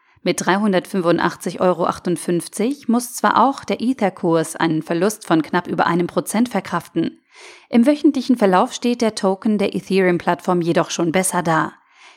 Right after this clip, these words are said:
Hier verzeichnet Ether einen Rückgang von siebzehn Komma sechs Prozent.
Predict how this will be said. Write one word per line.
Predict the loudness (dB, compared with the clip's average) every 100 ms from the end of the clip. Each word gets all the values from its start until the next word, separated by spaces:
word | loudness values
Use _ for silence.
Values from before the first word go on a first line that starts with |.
| _
Hier | 0 0
verzeichnet | 2 0 0 0 -2 -4
Ether | -6 -4 0
einen | 2 2 2
Rückgang | 0 0 -4
von | 0 0
siebzehn | -2 -2 -2 2
Komma | 2 2
sechs | 0 -4
Prozent. | -8 -4 0 0 -2